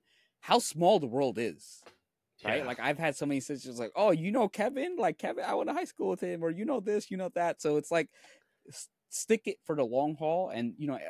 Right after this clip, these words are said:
Speaker 1: all these people that you see who have so much success in big networks, it's like they took ten, twenty, thirty years to get there.
Speaker 2: Yeah, it, it, it's, yeah, they're just always doing the work, right? And we were talking about that right before. <laughs> It's like, we're
Speaker 1: Yeah.
Speaker 2: always working,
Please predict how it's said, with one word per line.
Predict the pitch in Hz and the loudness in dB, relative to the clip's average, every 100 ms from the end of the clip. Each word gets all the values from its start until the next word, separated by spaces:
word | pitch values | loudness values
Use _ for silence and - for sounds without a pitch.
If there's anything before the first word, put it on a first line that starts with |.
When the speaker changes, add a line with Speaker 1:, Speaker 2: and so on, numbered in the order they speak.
| - | 0
Speaker 1:
all | 160 170 | 2 2
these | - | 0
people | 160 139 | -6 -2
that | 120 | -2
you | 117 | -2
see | - 127 113 | -4 -4 -2
who | 117 | -2
have | 113 104 | -4 -4
so | - | -4
much | 135 - | -4 -6
success | - - 104 - | -10 -8 -6 -6
in | 98 | -6
big | 95 | -4
networks, | 104 - 120 101 | -4 -2 -2 -4
it's | 95 - | -4 -4
like | 90 - - - - | -4 -6 -20 -10 -4
they | 147 | -2
took | - 220 - | -2 -4 -4
ten, | - 120 131 139 | -4 0 0 0
twenty, | - 127 | -2 -2
thirty | 120 107 127 | 0 0 0
years | 107 113 - | 0 0 -2
to | |
get | 98 117 | -2 -2
there. | 104 87 _ _ _ _ - | -4 -6 _ _ _ _ -8
Speaker 2:
Yeah, | 90 85 78 - | -4 -2 -4 -4
it, | 110 113 | 0 2
it, | 117 107 | 0 2
it's, | 110 - - - - - - - | 0 0 -10 -14 -16 -18 -12 0
yeah, | 151 - - | 0 0 -6
they're | 101 | -6
just | 107 - | -6 -6
always | 101 110 120 120 104 | 0 2 4 2 0
doing | 110 104 101 | -2 0 0
the | 90 | -2
work, | 92 92 80 | 0 0 -2
right? | 90 92 110 | 2 2 2
And | |
we | 107 | 0
were | 87 | -4
talking | 101 92 | -4 -6
about | 95 | -4
that | 87 | -4
right | 90 92 | -2 -6
before. | 92 - - - | -10 -6 -6 -6
<laughs> | 139 | -8
It's | - | -8
like, | 131 135 | -10 -8
we're | 175 208 208 | -6 -2 2
Speaker 1:
Yeah. | |
Speaker 2:
always | 226 294 180 127 | 2 2 0 2
working, | 127 110 95 85 | 2 2 -2 -6